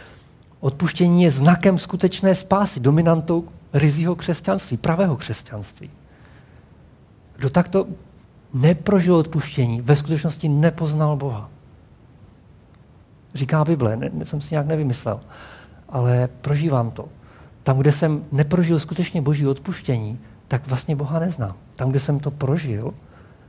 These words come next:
tak vím, jaký je Bůh. Dnes přečtu krátký žálm sto třicet, tak prvního část.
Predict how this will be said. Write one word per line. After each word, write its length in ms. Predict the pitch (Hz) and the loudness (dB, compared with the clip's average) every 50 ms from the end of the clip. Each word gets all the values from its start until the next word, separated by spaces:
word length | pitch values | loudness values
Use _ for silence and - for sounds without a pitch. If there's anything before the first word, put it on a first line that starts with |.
| - _ - - - - - _ _ - - - - _ - - - - - - | -20 _ -20 -20 -20 -20 -20 _ _ -20 -20 -20 -20 _ -20 -20 -20 -20 -20 -10
tak 140 | - - 113 | -8 -8 -6
vím, 220 | 110 113 131 135 | -4 -4 -4 -4
jaký 260 | 131 131 135 - - 127 | -4 -6 -8 -6 -6 -6
je 100 | 131 127 | -6 -6
Bůh. 340 | 120 139 143 135 - - - - - _ _ _ _ - - - - - - - - - _ - - - - - - - - - - - - - - - - - - - - - - - - - - - - - - - - - - - - - - - - _ - - - - - - - - - - - - | -8 -12 -16 -16 -18 -20 -20 -20 -20 _ _ _ _ -20 -20 -20 -20 -20 -20 -20 -20 -20 _ -20 -20 -20 -20 -20 -20 -20 -20 -20 -20 -20 -20 -20 -20 -20 -20 -20 -20 -20 -20 -20 -20 -20 -20 -20 -20 -20 -20 -20 -20 -20 -20 -20 -20 -20 -20 -20 -20 -20 -20 _ -20 -20 -20 -20 -20 -20 -20 -20 -20 -20 -8 -2
Dnes 160 | - 123 - - | 0 0 0 0
přečtu 300 | - - 127 - - 135 | 0 -2 0 0 -2 -2
krátký 440 | - - 123 120 123 - - 156 | 2 4 4 4 4 2 0 2
žálm 340 | 123 135 123 113 120 123 147 | 4 6 6 6 6 4 2
sto 200 | 143 - - 147 | -2 -2 -2 -2
třicet, 380 | 143 - - 143 - - 127 123 | 0 0 0 0 2 2 2 2
tak 160 | - 131 - | 2 0 2
prvního 420 | - 147 143 147 151 151 147 170 | 2 4 4 6 6 6 6 4
část. 540 | 160 - - 131 107 117 143 - - - - | 4 4 6 6 6 6 4 2 -2 -10 -18